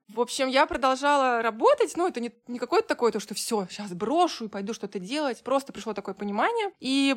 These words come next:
в том же году я начала все больше и больше снимать, снимать для себя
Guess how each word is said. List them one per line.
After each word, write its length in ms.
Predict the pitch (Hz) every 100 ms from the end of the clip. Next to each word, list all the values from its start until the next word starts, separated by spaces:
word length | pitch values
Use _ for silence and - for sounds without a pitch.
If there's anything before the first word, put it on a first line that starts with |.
| 269 -
в 20 |
том 200 | 294 302
же 100 | 254
году 320 | 226 208 285
я 100 | 285
начала 340 | 226 214 240 233
все 140 | 226
больше 340 | 208 254 - 208
и 20 |
больше 300 | 226 240 214
снимать, 600 | - 202 233 330 - - -
снимать 360 | 208 220 208
для 100 | 202
себя 400 | 202 196 214 277